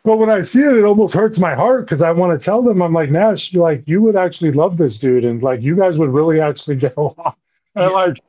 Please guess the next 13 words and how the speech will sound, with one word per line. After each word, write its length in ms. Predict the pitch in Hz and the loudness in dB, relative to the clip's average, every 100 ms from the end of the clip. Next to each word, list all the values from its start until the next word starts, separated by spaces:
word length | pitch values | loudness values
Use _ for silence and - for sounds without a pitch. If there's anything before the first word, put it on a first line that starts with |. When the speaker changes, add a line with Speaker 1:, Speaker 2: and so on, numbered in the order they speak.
| _ - | _ -6
Speaker 1:
so 200 | 220 220 | 0 0
it's 120 | 165 | 0
just, 140 | 220 | -2
it's 120 | 190 - | -2 -2
kinda 220 | 220 202 | -2 0
weird 260 | 196 226 | 0 0
to 80 | 180 | -2
watch 260 | 170 220 127 | -2 -2 -2
them 200 | 175 170 | -4 -2
getting, 300 | 170 165 156 | -2 -2 -2
you 80 | 170 | -2
know, 140 | 151 | -2
it's, 160 | 131 | -4